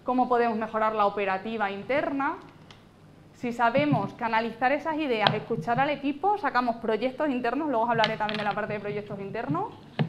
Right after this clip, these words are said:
que nos ayudan muchísimo, muchísimo a las organizaciones a crecer. Os lo lanzo también para que lo tengáis en cuenta. Las ideas que se generan dentro del equipo de trabajo, cómo recogéis esas ideas desde el punto de vista de la innovación, que luego se transforman en proyectos, que es lo que os voy a contar ahí.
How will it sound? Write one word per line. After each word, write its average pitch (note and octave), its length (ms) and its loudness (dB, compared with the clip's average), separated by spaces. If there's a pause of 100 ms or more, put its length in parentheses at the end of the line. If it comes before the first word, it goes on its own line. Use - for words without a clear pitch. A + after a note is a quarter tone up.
(100)
que A3+ 80 -4
nos G#3+ 180 -4
ayudan B3 420 0
muchísimo, C#4 440 -4
muchísimo C4 380 -4
a A#3+ 40 -4
las A3+ 100 -4
organizaciones A3+ 600 -6
a B3 60 -6
crecer. F#3+ 340 -6 (1080)
Os G3+ 100 -8
lo G#3 80 -2
lanzo B3 340 0
también C#4 280 -2
para C#4 160 -2
que A#3 80 -4
lo A3 100 0
tengáis A3 240 -6
en B3 200 -6
cuenta. G#3+ 300 -4
Las G3 140 -4
ideas A#3 300 2
que D4 100 -2
se C#4+ 140 -4
generan C#4+ 420 -2
dentro B3+ 380 0
del A3+ 160 0
equipo A3+ 240 -6
de A3 100 -2
trabajo, A#3 340 -2
cómo C4+ 220 0
recogéis B3 420 -2
esas A3+ 260 -6
ideas A3 220 -4
desde C4+ 180 -6
el G3+ 60 -10
punto A3+ 160 -8
de A3+ 80 -2
vista A3 220 -4
de G#3 60 2
la G#3 100 -2
innovación, G#3 560 -4
que A3+ 80 -4
luego A3 240 0
se A3+ 80 -6
transforman A3 380 -2
en G#3 80 -4
proyectos, F3+ 520 -8 (520)
que A3+ 60 -2
es G#3 60 0
lo A3 80 0
que A3 80 -4
os G#3+ 80 -4
voy A3 120 -2
a G#3 60 -2
contar G3 300 -4
ahí. F3+ 140 -6